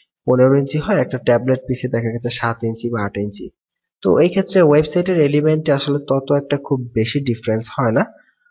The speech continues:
তো তারপরেও আমাদের, আহ, ট্যাবলেট পিসিতে এইটা এখানে যেরকম আছে ঠিক সেরকমই থাকবে। So, আহ, হোম পেজের মানে এখানে লোগো সেকশনের তেমন কোনো এডিটের প্রয়োজন নেই। শুধুমাত্র আমরা একটা কাজ করতে পারি, যখন একটা মোবাইল ডিভাইসে আসবে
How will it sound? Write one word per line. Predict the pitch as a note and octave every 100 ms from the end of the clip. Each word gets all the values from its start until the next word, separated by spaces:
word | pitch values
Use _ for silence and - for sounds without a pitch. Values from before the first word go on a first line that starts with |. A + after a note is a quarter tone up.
| -
তো | E3
তারপরেও | F3 F3 G#3 G3
আমাদের, | C#3+ B2+ B2 C3+ C3
আহ, | - A2+ A2+ A#2
ট্যাবলেট | C#3 C3+ D3+ D#3+
পিসিতে | D#3 D3+ D#3 G#3 G#3+
এইটা | - B2+ C3+ B2
এখানে | C3+ C3+ C#3+ C#3+
যেরকম | C3+ B2+ C3+ A#2+
আছে | B2 B3 D#4 _ -
ঠিক | D#3+
সেরকমই | - C3+ B2+ A2+ A2+
থাকবে। | A#2+ G#2+ A2 -
So, | A#2 A#2 _ - - _ -
আহ, | G#2+ G#2+ G#2+
হোম | G#2+ D3 D#3
পেজের | E3 D#3 D#3+ D3+ C#3+ B2
মানে | A#2+ A#2 G#2+
এখানে | B2+ C3+ C#3
লোগো | C3 B2+ D3
সেকশনের | D#3 D#3+ - D#3+ D#3+ D#3
তেমন | A#2 A#2+
কোনো | A#2+ A#2+
এডিটের | A2+ G#2+ G#2+ G#2+
প্রয়োজন | - A2 G#2+ G#2
নেই। | G#2 G2 - - _ - -
শুধুমাত্র | F3 G3 G3+ G3 G#3
আমরা | D3 C#3+ C#3
একটা | A#2+ D3+
কাজ | C#3+ C#3+
করতে | - D#3+ D#3
পারি, | F3+ A#3
যখন | F3+ F3
একটা | E3 E3
মোবাইল | C#3 C#3 D#3 D#3+
ডিভাইসে | D3 C#3+ C#3+ C#3+
আসবে | B2 A#2+ B2